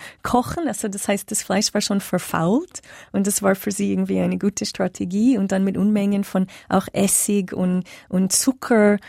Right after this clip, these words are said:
irgendwie Zucker und Salz zusammengemischt, weil das hat auch konservierend gewirkt und die hatten damals die, keine Gewürze,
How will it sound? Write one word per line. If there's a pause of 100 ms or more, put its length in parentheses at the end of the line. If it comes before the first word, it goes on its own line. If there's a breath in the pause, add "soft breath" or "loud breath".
(100 loud breath)
irgendwie
Zucker
und
Salz
zusammengemischt,
weil
das
hat
auch
konservierend (300 loud breath)
gewirkt
und
die
hatten
damals
die,
keine
Gewürze,